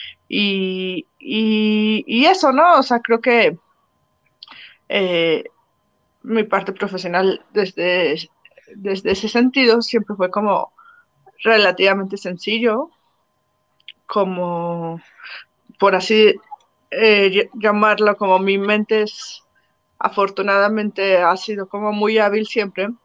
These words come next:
entonces así como, por ejemplo, ahorita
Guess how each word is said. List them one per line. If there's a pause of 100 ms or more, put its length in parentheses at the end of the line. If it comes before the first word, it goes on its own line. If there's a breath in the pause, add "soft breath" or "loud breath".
(380)
entonces
así
como, (380 loud breath)
por
ejemplo,
ahorita